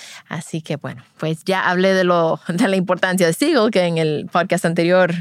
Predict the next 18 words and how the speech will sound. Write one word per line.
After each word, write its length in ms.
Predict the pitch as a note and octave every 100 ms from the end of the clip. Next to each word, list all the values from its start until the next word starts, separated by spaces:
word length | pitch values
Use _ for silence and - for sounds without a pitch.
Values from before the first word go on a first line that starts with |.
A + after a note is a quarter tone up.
| E3+
eh, 320 | F3+ E3+ D#3+ D#3
quedó 180 | D3 F3
eso 180 | E3+ F3+
pendiente. 540 | G3+ C4+ D#4+ C#4+ - _ - - - _
Y 680 | G3+ A3 A3+ G#3+ F#3+ D#3 D3 _ _ _ - _ -
nada, 260 | F#3 A3+ -
fue 120 | F3+
un 100 | F#3
gusto 560 | F3+ F#3+ - F#3+ D#3+ C#3+
compartir 540 | E3+ D#3+ D#3 - E3+
con 180 | - F3
ustedes 540 | E3+ - F3+ F#3+ F#3 -
de 300 | D#3 D3 G3+
nuevo 420 | A3+ F#3 D#3 E3+ -
en 240 | F3 D#3+
Baby 240 | D#3+ C#3+ D#3
Time 220 | - D3+
Podcast. 640 | E3+ A#2 - _ _ -